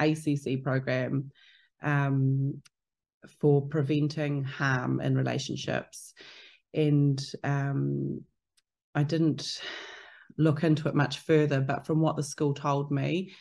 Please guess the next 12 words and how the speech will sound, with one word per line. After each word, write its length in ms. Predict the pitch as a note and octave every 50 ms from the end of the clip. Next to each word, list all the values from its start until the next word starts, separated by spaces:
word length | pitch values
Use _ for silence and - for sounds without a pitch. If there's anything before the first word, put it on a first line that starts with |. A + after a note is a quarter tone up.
| _ _ -
there 100 | D#3+ D3+
was 200 | D3 C#3+ C3+ D3
no 140 | D3 C#3+
m-, 360 | C#3+ C#3+ C3+ C3 C3 C3+ C3+ -
mention 680 | - C#3+ D3 D#3 D#3+ E3+ E3+ - - - D3 C#3+ C#3+ C#3
of 240 | C3+ C3+ C#3 C3+
any 480 | - C#3+ C#3+ C#3+ C3+ C#3 C#3 C#3 C#3 C3+ C#3 - - - - - - _ _ -
gender 360 | - D3 C#3 C3+ C3+ C3 -
ideology 960 | - C3 C3+ C3+ C3+ C3 C3 C3 C3+ C3+ C3+ C3+ C3+ B2 A#2+ A#2+ - D3 D3+ D3 - _ - - -
at 160 | C3 C3+ C3+
that 200 | C3 C3 C3+ -
time. 580 | - - C#3 C3+ C3+ C#3 C#3+ D3+ D#3+ D#3+ D#3